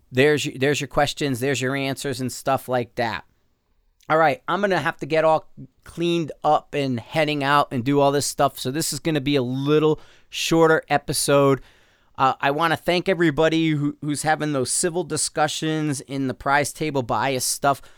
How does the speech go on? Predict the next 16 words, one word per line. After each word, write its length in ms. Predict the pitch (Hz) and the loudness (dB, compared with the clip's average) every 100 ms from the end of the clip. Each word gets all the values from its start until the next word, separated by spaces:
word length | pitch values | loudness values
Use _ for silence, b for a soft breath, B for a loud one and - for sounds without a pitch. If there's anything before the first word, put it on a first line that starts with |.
| b | b
Mark 520 | - 123 151 170 180 - | -6 0 6 6 4 -2
from 120 | 151 | -4
Colorado 640 | - 147 147 143 147 143 | 2 4 6 6 6 4
here, 200 | 131 147 | 4 2
Mark 300 | 139 131 143 | 2 0 0
Passamatic. 640 | - 151 - 139 143 143 - b b b b b b b _ - - | 0 0 2 2 2 2 -4 b b b b b b b _ -20 -8
Fantastic 680 | - 196 190 185 170 - 139 | 0 2 4 4 4 2 -2
guy. 240 | 151 113 98 | 2 2 2
Go 160 | 139 | 2
look 240 | 180 185 - | 4 4 2
at 100 | 135 | 0
what 140 | 151 | 0
he 120 | 151 | -2
posted 520 | 135 131 143 - 147 123 | 0 2 2 0 -2 0
on 200 | 127 120 | 0 -2
that. 280 | 107 87 | -4 -8